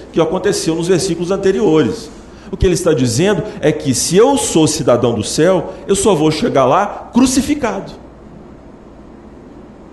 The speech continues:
Essa é a união mística. A união mística tem a ver com o nosso drama. Então, veja, as Escrituras concebem a vivência cristã, a na-, a, a história da redenção,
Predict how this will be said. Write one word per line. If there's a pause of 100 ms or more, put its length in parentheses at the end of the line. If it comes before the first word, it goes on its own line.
(300)
Essa
é
a
união
mística. (960)
A
união
mística
tem
a
ver
com
o
nosso
drama. (220)
Então,
veja, (800)
as
Escrituras
concebem
a
vivência
cristã, (540)
a
na-,
a, (260)
a
história
da
redenção,